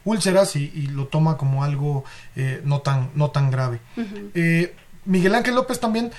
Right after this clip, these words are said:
Speaker 1: nos hace la segunda pregunta, que es, "¿y un carcinoma puede evolucionar a melanoma?".
Speaker 2: No, es, eh, son tipos de células diferentes.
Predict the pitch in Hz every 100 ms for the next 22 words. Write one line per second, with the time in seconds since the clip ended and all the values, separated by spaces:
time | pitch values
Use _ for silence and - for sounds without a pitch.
0 | - - 180 170 208 208 196 - 175 160
1 | - 170 190 190 170 165 190 180 170 180
2 | - - - - 190 262 262 262 208 185
3 | 196 185 143 - - - - 180 220 233
4 | 175 160 156 139 147 165 175 - - 151
5 | 143 135 135 156 208 - - - - -
6 | - - - - - - - - - 247
7 | 247 247 247 208 190 - - - - -
8 | 247 262 262 - - 233 226 220 - 262
9 | 285 285 285 233 226 226 226 226 208 208
10 | 202 196 196 233